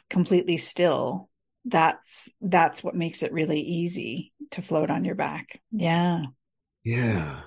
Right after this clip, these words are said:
Speaker 2: yeah. It, it's, it's, uh, it, it's,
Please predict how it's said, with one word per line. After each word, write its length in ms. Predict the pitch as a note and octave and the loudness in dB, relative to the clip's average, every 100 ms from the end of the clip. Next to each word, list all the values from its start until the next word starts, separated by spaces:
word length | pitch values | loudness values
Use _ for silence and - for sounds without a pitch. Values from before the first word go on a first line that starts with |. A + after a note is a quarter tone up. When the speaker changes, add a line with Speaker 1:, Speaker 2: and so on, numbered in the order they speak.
| _ | _
Speaker 2:
yeah. 300 | E2+ F2+ E2+ | -4 -2 0
It, 120 | E2+ D#2+ | -2 -2
it's, 400 | F2 - - - | -4 -2 -6 -2
it's, 380 | F2+ - - - | -2 -2 -2 0
uh, 360 | E2 D2+ - F2 - _ _ _ _ _ _ _ _ _ _ _ _ - | 0 -2 -6 -12 -20 _ _ _ _ _ _ _ _ _ _ _ _ 0
it, 260 | E2+ - | 0 2
it's, 420 | F#2+ E2 - - | 0 2 -2 -6